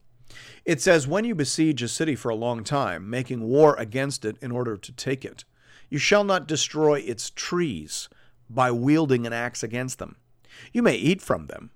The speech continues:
but you shall not cut them down. Are the trees in the field human, that they should be besieged by you?"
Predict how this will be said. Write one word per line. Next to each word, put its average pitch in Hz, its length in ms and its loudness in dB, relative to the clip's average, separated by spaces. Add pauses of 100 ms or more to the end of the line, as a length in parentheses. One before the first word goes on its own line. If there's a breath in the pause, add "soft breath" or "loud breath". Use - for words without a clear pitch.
(140)
but - 80 -6
you 143 100 0
shall 214 200 0
not 196 200 0
cut 160 160 0
them 120 160 -4
down. 117 380 -4 (720 soft breath)
Are 175 160 8
the 175 100 2
trees 196 560 0
in 143 160 -4
the 143 80 -2
field 151 400 -2
human, 175 540 -2 (160)
that 113 160 -8
they 127 160 -2
should 120 260 -4
be 120 160 -4
besieged 123 640 -10
by 82 200 -8
you?" 104 360 -10